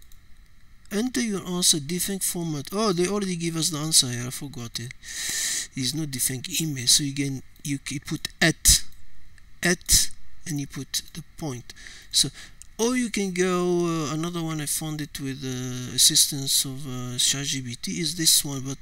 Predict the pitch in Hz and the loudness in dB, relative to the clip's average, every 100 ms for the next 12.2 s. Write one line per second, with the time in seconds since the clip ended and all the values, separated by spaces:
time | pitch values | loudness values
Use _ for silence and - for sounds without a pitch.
0 | - 147 143 175 170 170 156 - 143 147 | -8 -8 -6 -6 -6 -6 -6 -6 -8 -8
1 | 170 - 165 139 139 135 - - - - | -4 -4 -2 -4 -4 -6 -8 -16 -16 -18
2 | - - - 170 - 226 196 180 - 240 | -8 4 4 4 0 2 6 12 12 10
3 | 294 - 156 165 175 160 180 160 - 147 | 2 0 0 0 0 0 2 2 0 -4
4 | - 160 147 180 151 147 160 165 - - | -6 -2 -2 -2 -2 -2 -2 -2 -2 -4
5 | 143 135 135 160 - - - - - - | -2 -2 -6 -10 -16 -18 -16 -20 -18 -4
6 | 180 - - 214 202 180 - 165 147 - | 2 2 0 -4 -4 -4 -4 -6 -6 -6
7 | 208 285 - - - - - - - - | -2 6 8 8 4 -6 -14 -16 -16 -8
8 | 156 147 170 202 165 143 135 170 170 - | -4 0 2 2 0 -4 -6 -2 6 6
9 | - - - - - - - 147 139 139 | 6 0 -6 -12 -18 -6 0 2 2 0
10 | 135 117 - - - - 190 190 - 175 | -2 -8 -14 -18 -18 -2 4 6 4 0
11 | - 165 156 - 147 - 143 127 123 175 | -2 -2 -2 -4 -4 -2 -2 -4 0 2
12 | 190 | 4